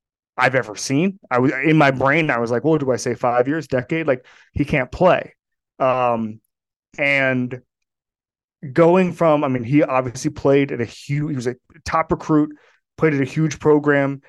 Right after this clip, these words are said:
The idea he would get to this level and be incapable of playing well, and, and I'm sorry, let me back up,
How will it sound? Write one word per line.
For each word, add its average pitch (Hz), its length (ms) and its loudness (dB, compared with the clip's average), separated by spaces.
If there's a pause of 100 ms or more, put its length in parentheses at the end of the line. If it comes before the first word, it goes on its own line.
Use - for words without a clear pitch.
(140)
The 156 160 4
idea 160 340 4
he 151 140 0
would 143 140 2
get 160 160 2
to 139 100 -2
this 156 240 -2
level 147 380 2
and 123 100 0
be 135 160 -2
incapable 127 1040 -2 (720)
of 139 200 -4
playing 170 420 2
well, 107 440 -2
and, 151 160 -2
and 190 220 -2
I'm 196 200 -6
sorry, 170 240 -2
let 208 160 0
me 131 40 -8
back 139 300 -4
up, 240 300 0